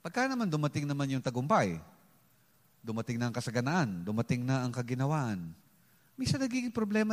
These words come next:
din. Kasi tayo nagiging malata. Tayo nagiging entitled. Tayo nagiging walang gana, nagkakaroon, nawawalan tayo <laughs> ng, ng drive.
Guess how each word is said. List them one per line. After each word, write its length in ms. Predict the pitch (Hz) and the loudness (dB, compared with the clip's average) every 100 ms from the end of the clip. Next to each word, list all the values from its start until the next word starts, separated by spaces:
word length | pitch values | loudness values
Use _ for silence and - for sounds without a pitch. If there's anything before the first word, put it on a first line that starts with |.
| 214 | 2
din. 160 | 135 156 - - - _ _ _ _ _ _ _ _ _ 190 - _ _ _ 180 | 0 -2 -14 -20 -20 _ _ _ _ _ _ _ _ _ -20 -20 _ _ _ -8
Kasi 160 | 170 | -6
tayo 320 | 202 190 196 | 0 2 4
nagiging 400 | 185 156 165 165 | 2 2 0 0
malata. 480 | 127 104 101 175 156 - - _ _ _ _ _ _ _ _ 233 | -2 -2 -2 -2 -6 -8 -20 _ _ _ _ _ _ _ _ 0
Tayo 160 | 240 214 | 2 2
nagiging 400 | 156 131 120 117 | 2 -2 -2 -4
entitled. 560 | 110 113 202 190 113 87 78 - _ _ _ _ | -4 -2 -2 0 -2 -2 -10 -20 _ _ _ _
Tayo 240 | - 220 175 | -4 0 0
nagiging 400 | 143 131 135 131 | 0 -2 -4 -4
walang 320 | 123 120 113 | -2 -2 -2
gana, 400 | 113 208 220 143 | 0 2 2 0
nagkakaroon, 640 | 117 110 127 113 123 123 120 117 | -2 -2 -2 -2 -4 -6 -8 -6
nawawalan 480 | 113 113 113 117 | -2 0 -2 -4
tayo 240 | 120 123 127 143 | -4 -2 -2 -2
<laughs> 60 | |
ng, 100 | 123 - - - - | -6 -8 -18 -20 -8
ng 100 | 139 135 | -6 -2
drive. 480 | 180 277 214 147 | 0 2 2 0